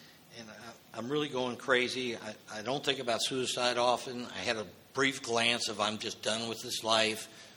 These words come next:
But I got this beautiful boy, a twenty-one-year-old boy, and I have a granddaughter. And all of a sudden I get this phone call. First off, I get this thought, you know. We broke up on Sunday,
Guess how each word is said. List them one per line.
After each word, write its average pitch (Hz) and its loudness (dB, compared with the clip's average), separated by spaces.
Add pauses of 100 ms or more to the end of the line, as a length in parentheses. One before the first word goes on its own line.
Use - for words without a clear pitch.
(180)
But 113 -4
I 110 2
got 113 -2
this 95 -10
beautiful 113 -2
boy, 110 2
a - -14
twenty-one-year-old 117 -6
boy, 113 -2
and 104 -6
I 107 -4
have 110 -4
a 104 -8
granddaughter. 110 -4 (1000)
And 113 -2 (920)
all 175 4
of 202 -4
a 170 -4
sudden 147 0
I 135 -2
get 123 -6
this 123 -4
phone 120 2
call. 87 -10 (1400)
First 202 2
off, 127 4
I 110 4
get 104 -4
this 90 -4 (140)
thought, 135 2 (540)
you 107 -10
know. 90 -6 (520)
We 151 -2
broke 170 4
up 139 2
on 127 2
Sunday, 110 2